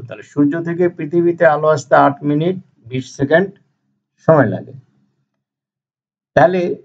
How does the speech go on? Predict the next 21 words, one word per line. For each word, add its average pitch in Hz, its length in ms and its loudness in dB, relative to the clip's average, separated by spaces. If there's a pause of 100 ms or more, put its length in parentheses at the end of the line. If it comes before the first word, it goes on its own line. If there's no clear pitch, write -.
এই 165 160 0
যে 185 100 6 (120)
দেখা 160 340 2
না 165 200 2
দেখা 180 340 4 (420)
যে 117 180 2
বস্তুগুলো 170 560 2
আমরা 165 220 2
বলছি 151 320 -2
মহাবিশ্ব, 139 520 0 (840)
এর 151 140 4
আসলে 175 300 0
কোনো 170 200 0
শুরু 156 340 -2
নেই 180 220 4
এবং 170 200 4 (680)
শেষও 185 400 2
নেই। 127 200 2 (100)
কত 151 180 2 (120)
দূর 214 180 2
পর্যন্ত 196 240 2